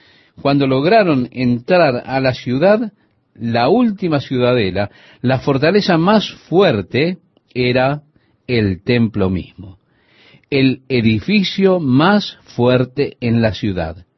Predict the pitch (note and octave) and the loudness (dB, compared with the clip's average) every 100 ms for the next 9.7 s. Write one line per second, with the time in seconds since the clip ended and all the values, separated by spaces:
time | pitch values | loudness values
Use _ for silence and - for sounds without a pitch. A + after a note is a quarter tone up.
0 | _ _ _ _ _ _ - A2 C3+ A#2+ | _ _ _ _ _ _ -4 -2 0 2
1 | C#3 C#3+ A#2+ A2 G#2+ G#2 A2+ F#3+ F3+ E3 | 0 0 -2 0 -2 -2 0 2 2 2
2 | - - - _ _ A#2+ A#2+ D3+ A#3 G#3 | -6 -20 -20 _ _ 0 2 2 2 4
3 | C#3 A#2 - A#2+ A2+ G#2+ G#2 A3 A3+ G3 | 4 2 -2 -4 0 0 0 2 2 2
4 | F3+ C3+ C3 A#2+ B2 - A#2 G#2+ C#3 A3+ | 0 0 0 0 -2 -8 -12 -6 0 0
5 | - B2 - A#3 F#3+ B2+ D#3 - _ _ | 0 -4 -2 0 0 0 -4 -8 _ _
6 | _ B2 B2+ A2+ G#2+ F#3+ E3 A2 A#2+ E3 | _ -2 0 0 -4 0 0 0 0 2
7 | G#3 D#3+ E3 D#3+ _ _ _ _ A2+ A#2 | 2 2 0 -4 _ _ _ _ -6 -2
8 | C3 C3 D3 G3 E3+ D3+ B2+ G#2+ F#3+ F#3 | 0 0 2 0 0 0 0 0 0 0
9 | D3+ B2+ G#2+ D2+ F#2 F2 | 2 0 0 -4 -12 -18